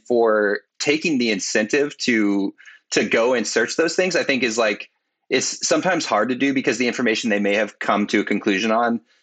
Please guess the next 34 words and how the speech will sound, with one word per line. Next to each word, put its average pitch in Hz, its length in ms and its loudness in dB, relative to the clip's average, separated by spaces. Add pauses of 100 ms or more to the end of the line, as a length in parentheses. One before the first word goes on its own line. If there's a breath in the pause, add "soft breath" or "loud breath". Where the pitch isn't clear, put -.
is 107 240 0
not 107 320 0 (400)
medically 110 500 2
appropriate. 156 640 0 (260 loud breath)
But 127 380 0 (220)
the 123 180 0
fact 143 380 0
is 135 320 0
that 110 300 0 (240)
if 120 220 -4
you 135 140 0
were 135 160 2
to 107 520 0 (200)
just - 480 -4 (360)
take 151 220 0
a 127 60 0
step 110 280 -2
back 120 280 0
and 101 100 -2
realize 110 380 0
that, 107 240 0
like, 117 260 -2
wow, 120 280 2
people 139 300 -2
are 110 80 2
doing 117 280 -2
independent 107 420 -2
research, 101 420 -2
which 107 140 0
is 104 80 -2
something 113 400 0 (240 loud breath)
thirty 123 220 2
years 131 240 0
ago, 104 420 0